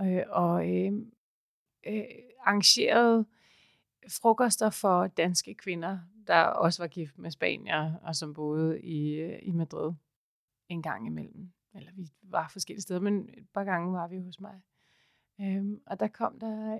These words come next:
en, øh, en kvinde, som hedder, øh, Anne-Louise Laugesen, hun, øh, fortalte, at hun, øh, godt kunne lide at tegne. Og så tror jeg bare, jeg hev fat i hende, fordi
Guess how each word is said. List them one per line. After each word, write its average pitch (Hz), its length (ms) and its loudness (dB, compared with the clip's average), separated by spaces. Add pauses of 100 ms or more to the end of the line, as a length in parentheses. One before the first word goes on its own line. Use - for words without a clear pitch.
en, 190 340 -4
øh, 202 420 -8 (520)
en 196 140 -10
kvinde, 214 340 -4
som 208 140 -18 (140)
hedder, 165 240 -18
øh, 180 960 -20
Anne-Louise 180 540 -8 (460)
Laugesen, 220 560 0 (1120)
hun, 220 520 8
øh, 165 460 6
fortalte, - 480 2
at 196 100 4
hun, 170 320 -2
øh, 151 100 -4
godt 175 140 -2
kunne 180 140 -8
lide - 140 -10
at - 80 -16
tegne. 196 520 -2 (580)
Og 202 60 0
så 233 140 2
tror 254 220 2
jeg 247 100 4
bare, 226 200 2
jeg 196 300 4
hev 190 160 2
fat 214 280 -2
i 226 80 0
hende, 226 420 0 (160)
fordi 196 420 -4